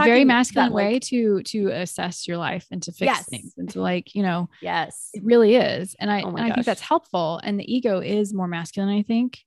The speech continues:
Speaker 1: than
Speaker 2: Mm-hmm.
Speaker 1: like, your soul
Speaker 2: Yes.
Speaker 1: is a little bit more, um,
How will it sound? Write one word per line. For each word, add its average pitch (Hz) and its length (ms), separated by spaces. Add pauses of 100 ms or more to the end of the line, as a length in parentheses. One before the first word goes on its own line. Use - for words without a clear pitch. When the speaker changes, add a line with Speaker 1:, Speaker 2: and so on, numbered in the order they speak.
(220)
Speaker 1:
than 180 460
Speaker 2:
Mm-hmm. 147 200 (140)
Speaker 1:
like, 196 220
your 185 80
soul 180 560 (460)
Speaker 2:
Yes. 180 280
Speaker 1:
is - 60
a 180 60
little 190 180
bit 180 160
more, 175 460 (720)
um, 170 480